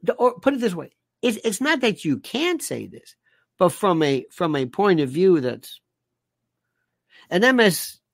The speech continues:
and C N N, by the way, whoever's in charge now, they're good. You should see,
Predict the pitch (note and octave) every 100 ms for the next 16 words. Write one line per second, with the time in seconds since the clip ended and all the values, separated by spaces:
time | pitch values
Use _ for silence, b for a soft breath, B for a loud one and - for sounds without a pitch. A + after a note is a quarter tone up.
0 | _ D#3+ C#3+ - A#3 F3+ A#3 C#4+ F3 C3
1 | A#2+ A#2 A2+ - - D#3+ G3 E3+ C#3+ C3+
2 | F3 E3+ C#3+ C#3+ F#3+ D3 G#2+ _ _ _
3 | _ - F3+ A3 G3 - - B3+ F#4+ E4
4 | D#4 C4 - A#3+ A#3 B3